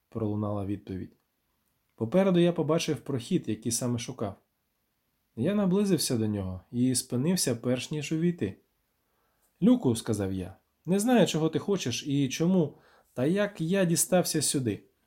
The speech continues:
А ти не надто переймаєшся тим, щоб мені це повідомити. Проте скажу тобі дещо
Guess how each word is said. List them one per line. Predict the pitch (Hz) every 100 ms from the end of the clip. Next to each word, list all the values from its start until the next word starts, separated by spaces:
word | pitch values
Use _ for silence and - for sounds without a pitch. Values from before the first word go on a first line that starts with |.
| _ _ _
А | 117 123
ти | 123 233
не | 233
надто | 185 185 214 196
переймаєшся | 170 156 139 139 175 175 147
тим, | 123 156 185
щоб | - 127
мені | 127 131 151
це | 151
повідомити. | 143 147 165 143 113 - 113 _ _ _ _ _ _ _
Проте | 107 104 113
скажу | 110 - 117 220
тобі | 156 117
дещо | 110 156 156 143